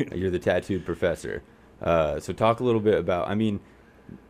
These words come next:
Speaker 2: w-, I think we're getting to a point where almost everybody, if not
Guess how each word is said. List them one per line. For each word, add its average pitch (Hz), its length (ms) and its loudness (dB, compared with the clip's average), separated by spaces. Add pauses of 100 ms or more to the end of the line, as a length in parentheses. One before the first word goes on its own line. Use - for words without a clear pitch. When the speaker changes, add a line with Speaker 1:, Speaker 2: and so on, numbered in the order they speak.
(260)
Speaker 2:
w-, 98 200 0
I 107 60 4
think 127 240 -2
we're 120 120 2
getting 113 220 2
to 107 120 0
a 92 60 2
point 101 280 -2
where 87 140 0
almost 107 360 0
everybody, 85 680 -2
if 95 180 -2
not 87 400 -4